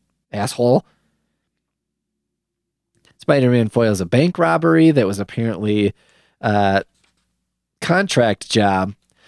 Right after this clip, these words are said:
where the cat contracted a bunch of goons to rob a bank. And, uh, for n-, I don't know why exactly, just because, and it didn't work out. So then we get to the cat. He's in his, uh, apartment, and he's got a big map on the wall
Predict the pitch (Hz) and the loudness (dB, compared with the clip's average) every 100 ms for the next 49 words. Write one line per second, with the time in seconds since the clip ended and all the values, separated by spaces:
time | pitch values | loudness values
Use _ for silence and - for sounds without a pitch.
0 | _ - 113 110 - 139 120 - 127 131 | _ -4 0 0 -2 -2 -2 -2 -2 -2
1 | - 123 117 - 110 104 104 95 113 113 | 0 0 0 0 0 2 0 -2 -2 -2
2 | 107 104 117 113 104 98 - 101 101 92 | -2 0 0 0 -2 -4 -2 0 0 -4
3 | 90 104 98 95 - _ _ _ _ _ | -4 -2 -2 -4 -12 _ _ _ _ _
4 | _ _ - 95 95 92 92 92 92 92 | _ _ -8 -6 -4 -2 -2 0 0 -4
5 | _ _ _ 131 131 131 - - 127 135 | _ _ _ -2 -2 -4 -6 -4 -2 -2
6 | 104 110 123 113 107 120 127 131 131 127 | -2 -2 0 0 -2 0 -2 0 0 0
7 | - 143 143 - - 123 110 113 - 120 | 0 0 0 -2 -6 -4 -2 -2 0 2
8 | 127 147 - _ _ _ 147 113 170 208 | 2 0 -6 _ _ _ -6 -4 -2 -2
9 | 190 156 - 107 71 - _ _ _ _ | 2 2 2 -4 -4 -10 _ _ _ _
10 | _ _ _ _ _ _ _ - 208 247 | _ _ _ _ _ _ _ 2 2 4
11 | 196 196 - 147 131 147 120 113 - 120 | 0 0 2 0 0 0 2 0 -2 0
12 | 131 117 113 107 113 104 98 95 95 117 | 0 2 0 0 0 0 0 0 -4 -2
13 | 120 92 95 95 107 104 110 101 95 113 | -2 -2 -6 -10 -8 -8 -4 -4 -2 -6
14 | 95 113 120 - 131 131 123 131 131 135 | -4 -4 -2 0 -2 -2 -2 0 2 2
15 | 151 | 0